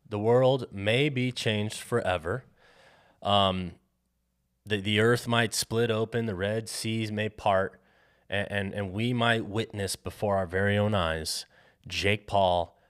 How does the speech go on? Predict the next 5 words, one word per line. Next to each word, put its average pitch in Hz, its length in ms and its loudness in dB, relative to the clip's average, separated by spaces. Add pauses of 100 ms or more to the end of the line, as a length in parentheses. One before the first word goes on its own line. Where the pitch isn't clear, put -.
(260)
starch, - 960 2 (320)
knockout, 98 720 2 (340)
flatline, 90 840 2
K 120 280 4
O, 82 300 0